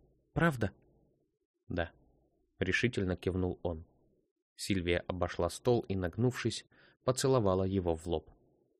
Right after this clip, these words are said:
"Спасибо тебе". Джек взял ее за руку. "Как хорошо". Она почувствовала, как он изнурен. Его усталость перетекала в нее.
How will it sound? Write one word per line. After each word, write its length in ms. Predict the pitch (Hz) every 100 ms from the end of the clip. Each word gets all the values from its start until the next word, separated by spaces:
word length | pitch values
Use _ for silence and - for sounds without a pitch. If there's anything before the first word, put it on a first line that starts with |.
| _ _ _
"Спасибо 520 | - - 104 - 85 85
тебе". 300 | - - - _ _ _ _ _ _ -
Джек 220 | 90 85
взял 280 | 85 90 85
ее 260 | 85 85
за 180 | 82 80
руку. 260 | - - - _ _ _ _ _ _ _ -
"Как 180 | 107
хорошо". 560 | - 90 87 - - - _ _ _ _ _ _ _ _ _ _ _ _ - _ -
Она 160 | 101 135
почувствовала, 720 | 131 - 147 - 117 117 110
как 260 | - 107
он 140 | 110 104
изнурен. 520 | 104 92 95 85 82 - _ _ _
Его 260 | 92 90 87
усталость 540 | - 113 104 90 -
перетекала 640 | - 95 - 95 92 87
в 80 | 82
нее. 300 | 90 85 80